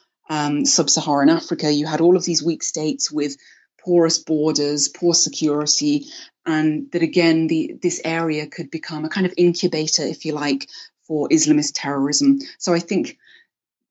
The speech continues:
this concept of weak states is, is really key to explaining why these areas became important to the Bush administration, why they were concerned that terrorism could, um, incubate, if you like,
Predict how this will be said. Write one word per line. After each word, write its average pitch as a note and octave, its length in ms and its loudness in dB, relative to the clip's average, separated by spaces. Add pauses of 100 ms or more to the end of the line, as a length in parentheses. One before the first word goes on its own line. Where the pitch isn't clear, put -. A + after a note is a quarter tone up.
(140)
this G3 340 0
concept - 440 2
of D3 100 -2
weak D#3+ 280 2
states - 600 -2 (380)
is, D#3 240 0
is D#3 260 0
really D#3+ 200 6
key D#3+ 260 -4
to D#3 160 -2
explaining D3 760 -2 (260)
why D3 640 -4 (100)
these D3 260 -2
areas C#3+ 400 -4
became C#3 580 4
important C#3 420 2
to - 80 -2
the D3+ 60 0
Bush D3 200 -6
administration, C#3+ 680 -2
why D3+ 180 0
they D3+ 120 0
were C#3+ 100 -4
concerned C#3 640 -2
that - 180 -6
terrorism C#3 600 2
could, C#3 340 -4 (400)
um, C3+ 340 4 (140)
incubate, C#3 680 -2
if C4+ 140 -8
you C#3 60 -4
like, - 320 -4